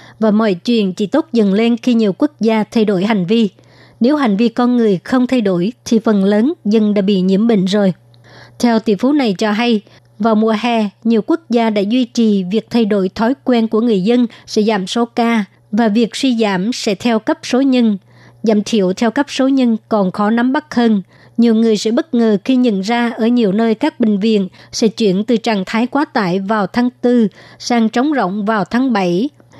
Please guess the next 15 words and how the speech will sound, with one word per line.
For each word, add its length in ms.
Sự 220
thay 160
đổi 220
chóng 260
mặt 240
sẽ 180
khó 260
nắm 240
bắt, 180
nhưng 320
là 220
không 180
thể 200
tránh 240
khỏi 400